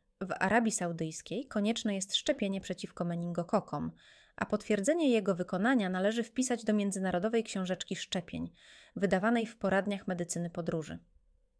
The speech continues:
Uwaga! Brak ważnego certyfikatu może skutkować odmową wjazdu do kraju, przymusowym szczepieniem na granicy,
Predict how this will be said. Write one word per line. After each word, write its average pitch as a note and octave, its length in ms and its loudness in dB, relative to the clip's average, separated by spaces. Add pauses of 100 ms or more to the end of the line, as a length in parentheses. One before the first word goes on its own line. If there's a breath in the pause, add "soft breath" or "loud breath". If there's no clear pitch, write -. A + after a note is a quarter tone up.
(460)
Uwaga! E3+ 520 0 (880)
Brak A#3 360 8
ważnego A3 400 6
certyfikatu G#3 840 -2
może F3+ 240 -2
skutkować - 720 -4 (400 soft breath)
odmową A3+ 540 6
wjazdu G3+ 340 4
do F#3+ 100 2
kraju, E3 480 -4 (520)
przymusowym A3+ 580 4
szczepieniem G3 480 0
na F3+ 100 0
granicy, F3 640 -2